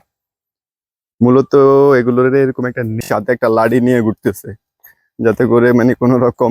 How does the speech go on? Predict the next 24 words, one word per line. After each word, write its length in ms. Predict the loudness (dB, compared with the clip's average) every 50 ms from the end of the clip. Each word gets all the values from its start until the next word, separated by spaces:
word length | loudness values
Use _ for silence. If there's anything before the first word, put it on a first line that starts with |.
| 0 0
বিপদ 340 | 0 -2 -2 -2 -2 0
আপদের 320 | 0 -2 -2 -2 -2 -4 -4
সংখ্যা 380 | -2 -2 -4 -2 -2 -2 -2
দেখলে, 320 | -2 -2 -2 -2 -2 -2 -2 -2 -4 -12 _ -20 -14 -8
কোনো 140 | -4 -2 -2
বন্য 300 | -2 0 0 2 2 2 2 0
প্রাণী 280 | 0 -2 0 0 0 -2
সামনে 280 | -2 -2 -2 -2 -2 -2 _
পড়লে 260 | -2 0 0 2 0 -2 -4 _ _ _ _ _ _ _ _ _ -6 -6
at 80 | -6 -4 -2
least 200 | -2 -2 -4 -6 -6
ভয় 180 | -4 0 0 0
দেখাইতে 380 | 0 0 0 0 0 0 0 -2
পারে। 240 | 0 -2 -2 -2 -4 -6 -12 -20 -20 -20 -20 -14
এটা 200 | -10 -8 -4 -2 0
হলো 120 | 0 0 -2
সমুদ্র, 400 | 0 0 2 2 2 0 0 0 0 0 -2 -8 -20 _ _ -20 -20 -20 _ _ _ _ _ -4
আর 100 | -2 0
এই 240 | 2 2 2 2
পাশে 520 | 0 _ -4 -4 -4 -4 -6 -4 0 0 2 2 2 2 0 -2 -2 -2
বনের 400 | 0 0 2 2 0 2 2 0
অবস্থাটা 500 | 0 0 0 -2 -4 -2 -6 -4 -4 -4
কি 140 | -6 -6 -8
ভয়াবহ 480 | -4 -2 0 0 2 2 0 0 -2